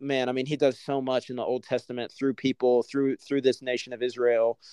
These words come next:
But the reason why he chose Israel, and really, if you wanna, if you wanna make sense of the Old Testament,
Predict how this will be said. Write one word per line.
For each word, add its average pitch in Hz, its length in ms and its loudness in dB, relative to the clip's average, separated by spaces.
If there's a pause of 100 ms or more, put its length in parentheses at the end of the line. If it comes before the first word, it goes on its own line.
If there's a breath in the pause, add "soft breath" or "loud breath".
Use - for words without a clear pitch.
(260 soft breath)
But 151 140 8
the 147 120 6
reason 147 420 4
why 139 220 4
he 139 180 -2
chose 127 340 -2
Israel, 156 600 2
and 139 180 -2
really, 151 440 6
if 131 120 2
you 143 160 2
wanna, 135 420 0 (380 soft breath)
if 139 160 2
you 156 100 2
wanna 165 200 4
make 139 260 0
sense 135 320 -6
of 123 100 -2
the 127 100 2
Old 127 200 -4
Testament, 151 560 -4